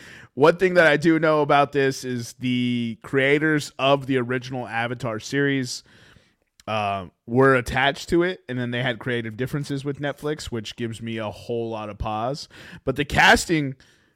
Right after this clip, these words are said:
uh, seems pretty fucking good. So,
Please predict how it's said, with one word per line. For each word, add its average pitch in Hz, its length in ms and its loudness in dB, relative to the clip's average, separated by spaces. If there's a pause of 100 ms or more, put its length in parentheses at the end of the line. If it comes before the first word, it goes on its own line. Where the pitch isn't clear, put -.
(260)
uh, 123 400 -2 (360)
seems 175 420 -6
pretty 147 300 -2
fucking 117 360 -8
good. 98 360 -12 (680)
So, 95 680 -12